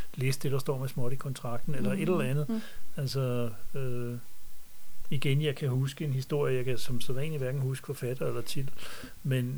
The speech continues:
Speaker 1: men, øh, jeg har læst flere historier, øh, på dansk også, af, af noveller af, af den der type, hvor, øh, solsystemer og planeter, inklusive jorden og sådan noget, er noget, der er blevet bygget af et, et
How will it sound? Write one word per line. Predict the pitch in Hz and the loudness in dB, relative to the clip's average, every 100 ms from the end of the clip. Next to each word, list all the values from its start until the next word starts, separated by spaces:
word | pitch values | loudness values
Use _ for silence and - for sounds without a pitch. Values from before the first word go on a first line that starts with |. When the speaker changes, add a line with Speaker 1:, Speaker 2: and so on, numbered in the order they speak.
| 123 | -4
Speaker 1:
men, | 123 123 123 | -4 -2 0
øh, | 120 117 117 | 2 4 4
jeg | 120 | 4
har | 120 | 2
læst | 123 113 | 0 -4
flere | 139 131 165 | -2 0 0
historier, | 135 147 135 123 123 117 | 0 0 -2 -2 -2 0
øh, | 120 120 117 | 0 0 2
på | - | 2
dansk | - 127 147 - | 2 0 -4 -6
også, | 127 127 - | -6 -6 -8
af, | 139 143 131 117 - - 202 | -10 -8 -8 -8 -6 -8 -6
af | 131 | -4
noveller | 120 120 - 147 | 0 2 2 2
af, | 127 117 113 | 0 -4 -4
af | 120 | -8
den | 123 120 | -8 -6
der | 123 | -8
type, | 107 147 131 143 | -6 -4 -4 -4
hvor, | 123 117 117 - - - - - - | -4 -4 -4 -4 -4 -2 0 2 0
øh, | 160 117 113 104 101 - - - - | -2 -6 -6 -6 -4 -4 -4 -4 -2
solsystemer | - 147 139 - 147 - 139 131 127 | -2 2 0 0 -4 -2 -4 0 0
og | 120 117 110 104 - - - | 2 2 0 -2 -6 -10 -10
planeter, | - 123 131 135 151 | -2 0 0 -2 -2
inklusive | 135 131 131 143 143 127 | 0 0 0 0 0 2
jorden | 127 156 151 | 2 4 2
og | 127 | 0
sådan | - 135 | -2 -4
noget, | 117 123 - 123 | -4 -4 -4 -4
er | 117 | -4
noget, | 117 131 | -2 0
der | 147 | -2
er | |
blevet | 123 135 117 | 0 -2 0
bygget | - 120 208 180 | 0 0 2 2
af | 127 113 | 2 -2
et, | - 190 | -6 -10
et | 117 117 | -10 -12